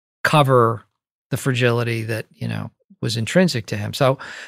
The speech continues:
that camera as a character added, I think, a depth to all of the characters. It's a reflection, I think,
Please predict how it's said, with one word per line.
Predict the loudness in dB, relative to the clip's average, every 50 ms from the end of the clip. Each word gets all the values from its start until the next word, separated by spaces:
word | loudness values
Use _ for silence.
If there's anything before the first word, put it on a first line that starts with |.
| -12 _
that | -2 0 0 0
camera | 2 2 2 4 4 4 2
as | 2 0 -2
a | -4
character | -6 -4 -2 -2 -2 -2 -4 -6 -10 -8 -4
added, | -2 0 2 2 4 4 4 2 0 -2 -6 -12 -12 -10
I | -10 -8
think, | -6 -6 -6 -6 -6
a | -8
depth | -8 -4 -2 -2 -2 -2 -4 -10 -20 -20 _ _ _ _ _ _ _ _ -4
to | -2 2
all | 4 4 4 6 4
of | 4 2
the | 0
characters. | -4 -6 -8 -8 -10 -10 -16 -18 -20 -20 -20 -20 -20 -20 _ _ _ _ _ _ _ _ _ _ -8
It's | -6 -4 -2
a | 0 2
reflection, | 2 2 2 2 2 2 2 2 2 2 4 4 4
I | 4 2
think, | 0 0 0 0 0 0 -4 -10